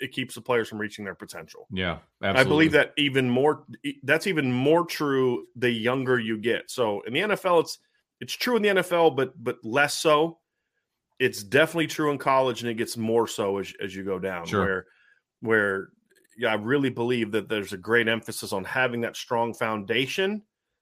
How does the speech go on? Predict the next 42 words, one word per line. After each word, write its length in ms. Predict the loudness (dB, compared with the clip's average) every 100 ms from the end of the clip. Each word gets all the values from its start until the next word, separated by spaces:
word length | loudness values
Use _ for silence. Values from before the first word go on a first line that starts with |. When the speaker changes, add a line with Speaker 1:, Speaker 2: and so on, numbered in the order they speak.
| _
Speaker 1:
that 240 | 2 2 4
you 120 | 2
then, 420 | 6 8 6 2
then 300 | 6 6 8
when 160 | 4 4
you 80 | 2
put 180 | 2
the 80 | 2
right 240 | 4 4 4
players 320 | 4 4 2
in 80 | -4
place, 720 | -2 0 0 -2 -8 -8 -12
it's 260 | -6 -6 -6
great. 260 | -4 -4 -4
'Cause 140 | 0
I, 120 | 0
I 160 | 2 2
Speaker 2:
Sure. 80 | 2
Speaker 1:
would 120 | 0
argue 320 | 2 2 0
that 100 | -2
Notre 180 | 0 0
Dame's 160 | 0
had 140 | 0 0
much 300 | 0 -2 0
better 220 | -2 0
players 380 | -2 0 0 -4
than, 180 | -8 -10 _ _ _ _
than 120 | -2 2
what 180 | 2 2
their 100 | 0
results 560 | 2 4 2 2 -6 -6
have 200 | -6 -4
shown 520 | 0 2 2 0 -4
for 140 | _ -2
the 60 |
Speaker 2:
Mm-hmm. 60 | 2
Speaker 1:
last 280 | 2 2 0
twelve 260 | 0 0
years, 440 | 2 2 2 -2 -10 _ _ _ _ _ _ _ _ -12
especially 420 | 0 0 2 -2
recently, 560 | -2 -4 -6 -6 -6